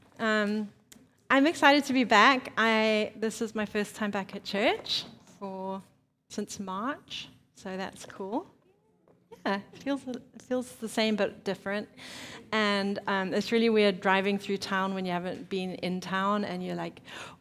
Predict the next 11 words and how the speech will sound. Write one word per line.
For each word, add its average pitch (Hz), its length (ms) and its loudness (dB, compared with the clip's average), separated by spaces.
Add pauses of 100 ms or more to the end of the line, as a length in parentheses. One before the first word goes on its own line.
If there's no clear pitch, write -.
"Oh, 508 220 8
look 480 120 6
at - 60 -8
that 453 160 4
tree! 440 400 6
Oh, 392 100 4
they've 392 180 2
planted," 370 300 -2
and 220 240 0
Nick's 226 260 2
like, 202 200 -4